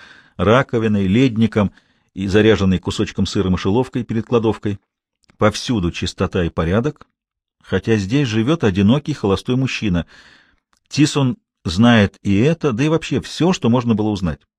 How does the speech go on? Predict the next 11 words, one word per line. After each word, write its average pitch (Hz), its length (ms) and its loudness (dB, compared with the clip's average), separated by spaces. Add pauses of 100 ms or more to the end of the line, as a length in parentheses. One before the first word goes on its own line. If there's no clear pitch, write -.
(580)
Когда 90 280 0
комиссар 110 380 2
входит 107 520 -2 (540)
в 85 120 0
рабочий 110 340 4
кабинет 107 500 2
в - 100 -18
самом 98 260 2
конце 95 300 -2
коридора, 98 520 0 (960)
свет, - 600 -2